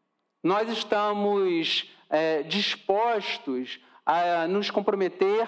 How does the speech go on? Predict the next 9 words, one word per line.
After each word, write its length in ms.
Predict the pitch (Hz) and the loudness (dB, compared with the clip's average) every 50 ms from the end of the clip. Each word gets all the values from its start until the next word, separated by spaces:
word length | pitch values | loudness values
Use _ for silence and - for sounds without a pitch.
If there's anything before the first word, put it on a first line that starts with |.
| 226 220 - | -2 0 0
a 140 | 180 185 | 2 2
nos 240 | 185 185 196 190 180 | 2 0 0 -2 -2
expor, 680 | 180 170 - - - - 185 196 214 226 226 - - - - _ _ _ _ _ _ _ _ _ _ _ _ _ _ _ _ _ _ _ _ _ _ _ | -4 -4 -6 -4 -2 0 0 2 0 0 -2 -6 -12 -16 -20 _ _ _ _ _ _ _ _ _ _ _ _ _ _ _ _ _ _ _ _ _ _ _
o 80 | 190 | -4
quanto 400 | 185 - 220 233 247 294 285 - | 0 2 2 2 2 0 -2 0
das 120 | 247 226 220 | 0 0 0
nossas 280 | 220 220 214 - 202 | 0 0 0 -2 -4
próprias 480 | - - - 226 240 233 214 208 190 175 | 0 0 0 0 2 2 0 0 0 0
vidas 760 | 170 160 151 185 226 247 247 233 202 156 143 139 139 - - | -4 -4 -2 0 0 2 2 2 2 2 0 0 -2 -4 -8